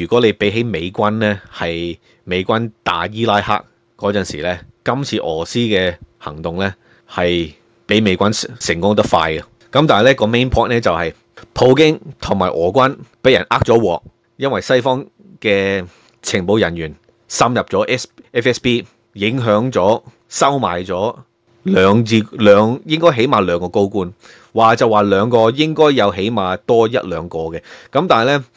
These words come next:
即係而家俄羅斯嗰邊呢，話呢啲人係拉晒㗎啦，拉晒坐緊監。由西方嘅角度呢，放呢啲噉嘅假消息畀普京呢，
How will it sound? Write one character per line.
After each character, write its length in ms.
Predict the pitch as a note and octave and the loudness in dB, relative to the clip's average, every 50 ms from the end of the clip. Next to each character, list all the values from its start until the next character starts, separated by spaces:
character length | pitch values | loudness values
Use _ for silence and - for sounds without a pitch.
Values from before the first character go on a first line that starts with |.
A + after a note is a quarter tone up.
| - - | -12 -2
即 100 | - E3 | 2 2
係 220 | D3 B2+ G2+ F2+ | 2 2 2 -2
而 60 | F2+ G#2+ | -2 0
家 280 | A#2+ C3 C3+ - - - | 2 2 2 0 -2 -2
俄 100 | G2 F#2 | -4 -2
羅 100 | E2+ F2+ | -2 -4
斯 100 | - - C3 | -4 -4 -4
嗰 140 | A#2 A2 F#2 | -2 -2 0
邊 160 | A#2 A2+ A2 | 0 0 0
呢， 180 | A#2+ A#2+ B2+ A2+ | 2 2 0 0
話 340 | F#2+ F2+ F2 E2+ E2+ - _ _ - - - _ | 0 -2 -2 -2 -2 -6 _ _ -20 -20 -16 _
呢 140 | - C3+ C#3 | -2 0 0
啲 140 | D3 D3+ A#2 | 2 2 0
人 80 | E2+ | 0
係 140 | - - G2+ | -2 -2 -4
拉 200 | G2 G2+ A2+ A2 | -2 0 0 0
晒 120 | G2+ - E2+ D#2+ D#2+ | 0 -2 -4 -6 -6
㗎 60 | D#2 | -8
啦， 80 | D#2 - _ _ _ | -10 -14 _ _ _
拉 220 | - G#2+ A#2 C3 B2+ | -4 -2 0 0 0
晒 220 | B2+ A2 G2 F2+ E2+ | 0 0 -2 -2 -4
坐 200 | - - F#2 F2 | -4 -4 -4 -4
緊 160 | E2+ F2+ G2 | -4 -8 -4
監。 260 | - G2 F#2+ G2 G2 _ _ _ _ - - - | -4 -4 -4 -4 -8 _ _ _ _ -20 -10 -2
由 140 | - A2 A2+ | 0 0 2
西 180 | - E3 F3 F3 | 4 4 4 6
方 140 | F#3 F3+ D#3 | 6 4 4
嘅 160 | C3+ - B2+ | 4 2 0
角 60 | - | 2
度 140 | - G2 G#2+ | 4 4 4
呢， 120 | C3 C#3 C3+ | 4 4 2
放 280 | - - A2+ A2 A2+ | 2 2 0 0 0
呢 160 | A#2 B2+ C#3 C#3 | 0 -2 -2 -2
啲 140 | C#3+ C3 | -2 -4
噉 240 | A#2+ - F#2+ A#2 B2 | -4 -6 -6 -6 -4
嘅 340 | A2 G2+ G2 G2 G2 F#2+ F2+ - - | -2 -2 -2 -2 -2 -4 -6 -6 -4
假 220 | F#2+ F#2 F#2 - | -4 -2 -2 -2
消 200 | - - A#2 A#2 | -2 -2 -2 -2
息 180 | A2+ A2+ G#2+ - - | -2 -2 -4 -4 -6
畀 140 | F#2+ F#2+ G2 | -8 -8 -6
普 180 | - F2 F2 F2+ | -4 -6 -6 -6
京 160 | F#2+ F#2+ G2+ | -6 -8 -8
呢， 180 | F#2+ F#2 F#2 | -8 -10 -10